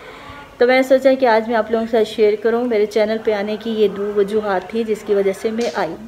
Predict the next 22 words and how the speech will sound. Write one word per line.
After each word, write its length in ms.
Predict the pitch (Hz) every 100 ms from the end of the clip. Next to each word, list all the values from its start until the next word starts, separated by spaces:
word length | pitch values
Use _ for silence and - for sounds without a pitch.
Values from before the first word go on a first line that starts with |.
| -
अगर 240 | 214 240
आप 160 | 254 254
लोगों 180 | 254 262
ने 140 | 262 262
कभी 220 | 233 220
सुनना 360 | - 226 214 226
हो 200 | 247 302 - - - - - -
blast 460 | 220 196 214 226 -
कैसे 280 | 220 220 226
हुआ 300 | 220 208 208
या 140 | 214 220
मेरी 160 | 208
बहन 260 | 190 196 220
की 140 | 220
death 300 | 202 202 196 -
कैसे 280 | 208 - 226
हुई 240 | 226 208
या 180 | 214 220
वो 160 | 214 220
सानिहा 500 | 220 202 202 208 220
क्या 280 | 214 214 185
था, 220 | 185 214